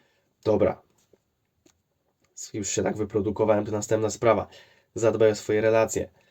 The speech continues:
I to, co naprawdę ma znaczenie w życiu, to są relacje z innymi ludźmi. To jest bardzo ważna rzecz. Nawet w, w piramidzie Maslowa jest ona bardzo wysoko, ponieważ autentyczne relacje mogą być kluczowe do poczucia spełnienia i do osiągania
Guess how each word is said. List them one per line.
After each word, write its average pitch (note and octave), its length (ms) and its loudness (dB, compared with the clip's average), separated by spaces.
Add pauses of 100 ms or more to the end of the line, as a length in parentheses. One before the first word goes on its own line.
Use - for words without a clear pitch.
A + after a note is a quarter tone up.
(220)
I G#2+ 100 -10
to, G#2 100 -8
co G#2+ 160 -6
naprawdę G#2 320 -2
ma G#2+ 100 -2
znaczenie G#2 360 -4
w G2+ 40 -8
życiu, G2 380 -4 (320)
to G2 140 -2
są F#2+ 300 -2 (200)
relacje F#2 500 -4
z F#2 60 -14
innymi F#2+ 400 -6 (100)
ludźmi. G2+ 320 -4 (540)
To G2 100 -2
jest F#2+ 180 -2
bardzo A2 480 6 (1120)
ważna A2 380 2
rzecz. A2 480 8
Nawet G#2 280 2
w, - 160 -16 (400)
w - 160 -20
piramidzie A2 400 4
Maslowa G#2+ 440 4
jest G2+ 160 -2
ona G2 320 -2 (160)
bardzo G#2 380 0
wysoko, G2+ 560 -2
ponieważ G2 520 -4
autentyczne G2+ 460 -8
relacje G#2 540 -2 (500)
mogą G2+ 260 -4
być - 120 -8
kluczowe G#2 420 -4
do G#2 80 -4
poczucia G2+ 360 -10
spełnienia G#2 500 -2
i G#2 60 -4
do A2 100 2
osiągania G#2 600 -6